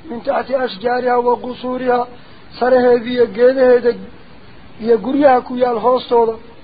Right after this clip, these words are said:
الأنهار, نهر الماء, نهر اللبن, نهر العسل, نهر الخمر,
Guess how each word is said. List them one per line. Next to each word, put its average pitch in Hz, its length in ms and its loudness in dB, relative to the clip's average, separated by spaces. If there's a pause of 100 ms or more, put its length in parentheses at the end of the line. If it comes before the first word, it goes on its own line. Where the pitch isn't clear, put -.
(100)
الأنهار, 240 520 0 (340)
نهر 240 260 -2 (140)
الماء, 247 280 -2 (260)
نهر 247 340 0
اللبن, 247 420 2 (320)
نهر 233 260 -2
العسل, 240 460 0 (340)
نهر 240 300 2
الخمر, 254 380 0